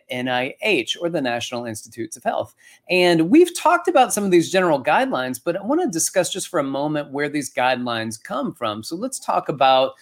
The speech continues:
guidelines for adults. So these are, this is usually a population we're gonna be working with. And we had, uh, a podcast, I guess, several weeks ago, maybe months, that talked about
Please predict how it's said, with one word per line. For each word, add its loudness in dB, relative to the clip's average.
guidelines 2
for 0
adults. -6
So -8
these 0
are, 0
this -6
is -6
usually 0
a 4
population -2
we're -6
gonna -4
be -6
working -4
with. -2
And -8
we 0
had, 2
uh, 2
a 0
podcast, -2
I -6
guess, -2
several -2
weeks -8
ago, 0
maybe 0
months, -2
that -2
talked -2
about 2